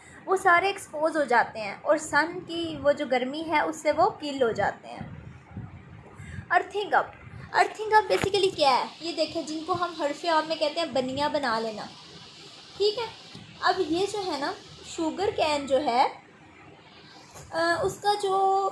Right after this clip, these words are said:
पेस्ट है sugar cane shoot borer, ठीक है, उसको हम control कर सकते हैं। potato tuber moth को control कर सकते हैं इस तरह अर्थिंग करके field, ठीक है।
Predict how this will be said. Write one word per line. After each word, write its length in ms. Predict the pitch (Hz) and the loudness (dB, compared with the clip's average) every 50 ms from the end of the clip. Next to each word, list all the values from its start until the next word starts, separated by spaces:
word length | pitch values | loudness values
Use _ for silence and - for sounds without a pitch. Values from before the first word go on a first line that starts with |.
| - - - - - | -4 -8 -18 -6 -2
पेस्ट 380 | 320 349 349 330 - - - 302 | -2 -2 -2 -2 -4 -4 0 2
है 160 | 240 214 - - - - - - | 2 2 0 -2 -8 -16 -18 -16
sugar 420 | - - 311 311 - - 359 381 381 | -10 -6 -4 -4 -2 -2 -2 -2 -2
cane 380 | 381 339 302 302 311 349 415 | -2 -2 -2 0 0 -2 -4
shoot 480 | - - - 339 320 320 370 370 - - | -8 -8 -4 -2 -2 -2 -2 -4 -6 -6
borer, 460 | 240 254 262 254 233 226 214 185 - - - - - - - - - - - - - - - - | 2 4 4 6 6 4 0 0 -4 -6 -18 -20 -20 -20 -20 -20 -20 -20 -20 -16 -8 -8 -8 0
ठीक 140 | - 392 392 | 0 4 4
है, 80 | 440 403 | 4 4
उसको 300 | - 392 370 - - 440 | 4 2 0 0 -2 2
हम 220 | 427 440 427 392 359 | 4 4 4 4 2
control 360 | 370 349 320 311 311 320 320 | 2 2 6 6 6 6 6
कर 140 | 339 311 294 | 6 4 4
सकते 300 | 302 311 302 - - 311 | 4 0 -4 -2 -2 2
हैं। 200 | 320 311 311 311 | 2 2 2 2
potato 460 | 320 - 302 285 285 285 339 359 370 | 0 4 6 6 6 6 2 0 0
tuber 420 | 359 339 311 294 302 311 330 330 | 0 0 -2 0 4 4 4 4
moth 300 | 302 269 262 330 339 - - | 4 4 4 4 4 2 -6
को 80 | 370 | -4
control 380 | 370 359 339 320 330 311 320 311 | -2 -2 -2 0 4 4 4 6
कर 140 | 311 285 285 | 4 2 2
सकते 300 | - 294 285 - - 277 | 2 -2 -4 -2 -6 -6
हैं 240 | 311 311 285 311 - - - - - - - - - - | -4 -2 -2 -4 -4 -8 -20 -20 -20 -20 -20 -20 -8 -8
इस 180 | 330 330 - - | -8 -6 2 4
तरह 160 | 320 320 349 | 6 8 8
अर्थिंग 500 | - - 285 269 277 - - 285 294 285 | 8 6 4 4 2 -4 -10 -8 -6 -2
करके 260 | 262 220 208 - 247 | -2 -2 0 -2 -4
field, 340 | 240 - 254 233 220 214 196 - - - - - - - - - - | -4 -4 -4 -6 -6 -6 -6 -10 -16 -20 -20 -20 -20 -20 -20 -10 -6
ठीक 200 | 339 359 359 494 | -6 -6 -2 -2
है। 80 | 523 | -4